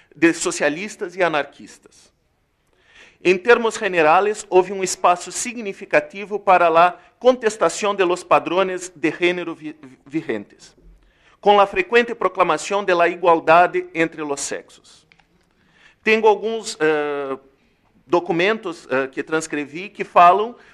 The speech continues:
por exemplo, contra o casamento, eh, o matrimônio religioso, o matrimônio institucional,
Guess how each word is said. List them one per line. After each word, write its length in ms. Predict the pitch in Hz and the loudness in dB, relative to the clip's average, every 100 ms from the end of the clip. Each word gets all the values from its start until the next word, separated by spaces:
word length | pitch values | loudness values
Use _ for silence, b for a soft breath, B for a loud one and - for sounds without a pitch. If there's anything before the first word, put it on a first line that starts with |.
| b | b
por 140 | 190 175 | 0 0
exemplo, 360 | 175 196 196 | -2 -6 -6
contra 600 | - 220 220 220 214 - | 0 4 4 4 0 0
o 80 | 170 | -6
casamento, 960 | - 175 175 165 175 190 - 196 190 b b b | -2 0 2 0 -4 -8 -10 -8 -8 b b b
eh, 400 | - 147 151 147 - 147 | 0 2 2 0 -2 -2
o 120 | 151 151 | 0 2
matrimônio 680 | 170 165 175 160 190 196 190 | 0 0 -6 -4 -2 -2 -6
religioso, 840 | 180 160 - - 165 190 190 190 | -6 -8 -6 -4 -2 -2 -2 -4
o 280 | 165 131 151 | -4 -4 -2
matrimônio 540 | 156 156 160 156 175 | -4 -4 -8 -4 -4
institucional, 960 | 165 - 151 139 - 120 127 165 190 | -6 -8 -10 -8 -8 -6 -2 -2 -4